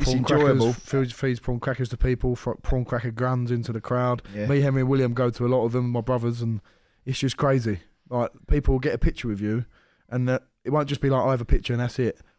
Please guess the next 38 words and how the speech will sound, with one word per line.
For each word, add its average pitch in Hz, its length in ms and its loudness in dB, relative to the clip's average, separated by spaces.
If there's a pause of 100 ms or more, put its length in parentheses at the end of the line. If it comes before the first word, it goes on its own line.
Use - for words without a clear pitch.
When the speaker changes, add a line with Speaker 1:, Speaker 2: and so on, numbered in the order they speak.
Speaker 2:
Once 135 200 -4
they 131 80 0
walk 131 200 0
away 127 180 2
from 123 120 -4
having 117 160 -2
a 110 40 -2
picture, - 260 2
they 104 80 -4
go, 107 180 -2 (440)
"Yes, - 640 -6
I've - 140 -10
done 131 200 2
it. 113 160 -2
I've 175 200 0
completed 123 440 0
it." 101 60 -2
Speaker 1:
<laughs> - 20 0
I 139 80 0
Speaker 2:
I'm 135 80 4
like, 165 160 6
Speaker 1:
arrived 151 160 2
in 147 140 4
Liverpool. 127 500 2
Speaker 2:
It's 120 120 -6
so - 140 2
Speaker 1:
Now, 131 60 6
this 135 160 6
Speaker 2:
weird. 151 100 4
Speaker 1:
is - 240 -4
like, 123 240 0
listen, 127 260 0
I'm 127 120 0
just 113 180 -4
a 120 40 2
normal 117 260 4
man, 95 340 0
right? 110 240 -2